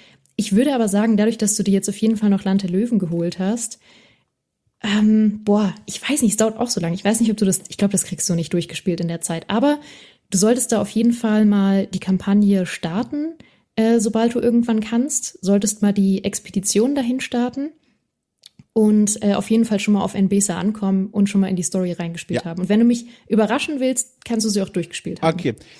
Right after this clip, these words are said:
Speaker 2: dann nehmen wir das, weil das mache ich auf jeden Fall, weil ich will mir das ja angucken, was da abgeht. Wir nehmen bei den Siegbedingungen noch eine Sache mit rein. Vorschlag an dich.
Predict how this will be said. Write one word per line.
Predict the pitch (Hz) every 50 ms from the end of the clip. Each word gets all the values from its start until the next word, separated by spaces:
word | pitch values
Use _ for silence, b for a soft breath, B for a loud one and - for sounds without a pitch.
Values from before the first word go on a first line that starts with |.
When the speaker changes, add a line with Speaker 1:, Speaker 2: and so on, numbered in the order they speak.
| B
Speaker 2:
dann | - 165 170
nehmen | 180 208 226 214
wir | 208 180
das, | 202 233 254 -
weil | 214 190 185
das | 220 226 -
mache | 226 202 185
ich | 135
auf | 147 139 -
jeden | 139 151 190 254 269
Fall, | - - 226 240 285 294 -
weil | 170 170 160 165 156
ich | 156 -
will | 196 226
mir | 214 214
das | 180 165 - -
ja | -
angucken, | - 151 - 233 208 196 180
was | 160 156 -
da | - -
abgeht. | - - - - 226 233 220 - - -
Wir | 143 156 160
nehmen | 165 165 185 226 254 233
bei | 208
den | 185 180 156
Siegbedingungen | 151 - - - - 196 180 202 190 196 190 190 180 160
noch | 165 143
eine | 170 135 160 170 175 156
Sache | 160 156 - 165
mit | 143 131 - -
rein. | 127 110 120 170 240 -
Vorschlag | - - 170 180 202 - - 190 180 - -
an | 117 117
dich. | 107 156 254 - -